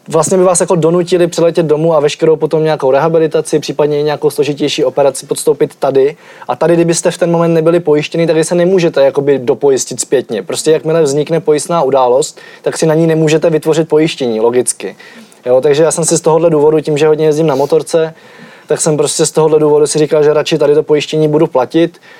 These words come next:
Navíc tím ušetřím týden běhání po pojišťovnách, takže se mi ty peníze vrátí zpátky v podstatě.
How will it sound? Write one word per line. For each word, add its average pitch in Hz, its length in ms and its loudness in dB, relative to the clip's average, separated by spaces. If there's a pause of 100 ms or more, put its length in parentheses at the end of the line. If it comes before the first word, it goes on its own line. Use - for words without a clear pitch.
(200)
Navíc 139 400 -2
tím 151 200 -2
ušetřím 147 420 -2
týden 147 280 -2
běhání 143 340 0
po 143 80 -2
pojišťovnách, 139 600 0
takže 139 220 0
se 147 100 -4
mi 143 100 2
ty 143 80 2
peníze 143 300 0
vrátí 139 280 0
zpátky 123 420 -4
v - 40 -4
podstatě. 139 520 -2